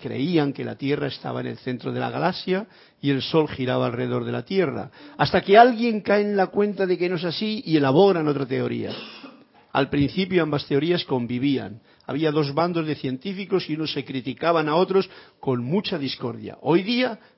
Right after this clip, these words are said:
nadie se le ocurre decir que la Tierra está en el centro de la galaxia. El perdón te ayuda a cambiar la percepción.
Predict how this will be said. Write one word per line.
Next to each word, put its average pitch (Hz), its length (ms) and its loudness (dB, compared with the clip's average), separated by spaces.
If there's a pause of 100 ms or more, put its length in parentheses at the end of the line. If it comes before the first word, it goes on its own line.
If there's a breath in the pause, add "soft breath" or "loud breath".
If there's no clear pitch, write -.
nadie 175 320 0
se 165 140 -2
le 151 60 2
ocurre 147 280 -2
decir 175 300 -4
que 151 100 -4
la 151 100 -4
Tierra 147 280 -4
está 143 240 -6
en 135 80 -4
el 120 100 -6
centro 139 340 -6
de 131 120 -4
la 123 80 -6
galaxia. 110 480 -10 (280 soft breath)
El 143 200 -2
perdón 170 520 0 (380 soft breath)
te 143 100 -2
ayuda 170 560 0
a 131 80 -4
cambiar 131 460 -4
la 151 180 -6
percepción. 175 760 -4